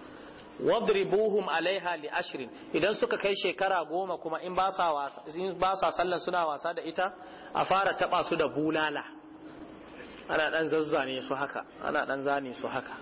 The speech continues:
Duka ba mai tara jini ba, duka ba na ta'annuti ba,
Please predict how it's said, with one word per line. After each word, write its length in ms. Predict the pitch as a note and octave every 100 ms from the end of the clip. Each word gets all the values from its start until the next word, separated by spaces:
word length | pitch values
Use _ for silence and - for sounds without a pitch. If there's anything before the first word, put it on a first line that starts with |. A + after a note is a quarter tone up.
| - - - - - -
Duka 400 | C3 F3 F3 E3+
ba 160 | D3 C#3+
mai 180 | C#3 C3
tara 320 | D#3+ E3 D#3
jini 320 | B2 D#3 E3
ba, 140 | E3 E3+ - - - - - C#3
duka 400 | D3+ F3+ - D#3+
ba 180 | C#3+ C#3
na 100 | D3+
ta'annuti 640 | - D3+ E3 E3 D3+ - E3
ba, 140 | F3+